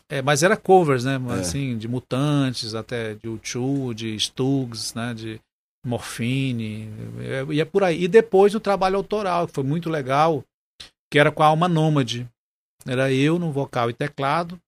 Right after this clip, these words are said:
Speaker 1: em algumas músicas, o Lúcio Ruiz, é, o Jamilson Vilela e o André Barbosa.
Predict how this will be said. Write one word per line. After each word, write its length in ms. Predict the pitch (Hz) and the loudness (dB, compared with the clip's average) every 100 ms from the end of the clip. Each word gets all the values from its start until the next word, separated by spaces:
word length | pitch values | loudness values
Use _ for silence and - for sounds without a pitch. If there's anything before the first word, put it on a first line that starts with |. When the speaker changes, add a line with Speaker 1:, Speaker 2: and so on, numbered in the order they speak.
| _ _ - | _ _ -10
Speaker 1:
em 40 | |
algumas 320 | 117 117 113 | -8 -6 -6
músicas, 580 | 113 131 175 156 175 - _ _ - _ - | -2 0 0 -2 -10 -12 _ _ -20 _ -6
o 60 | |
Lúcio 380 | 127 131 139 147 | 0 2 2 0
Ruiz, 760 | 120 143 127 135 175 - - - _ _ _ _ _ _ - - _ _ _ | -2 0 0 2 0 -2 -6 -8 _ _ _ _ _ _ -6 -6 _ _ _
é, 480 | 117 110 110 113 117 | -6 -6 -6 -8 -10
o 100 | 123 | -8
Jamilson 420 | 117 123 123 123 131 | -4 -2 -2 -2 -2
Vilela 420 | 147 139 139 160 | 0 2 2 2
e 20 | |
o 60 | 165 | -2
André 200 | 156 156 | -2 -2
Barbosa. 680 | 165 165 143 131 120 127 | -2 0 4 4 2 -4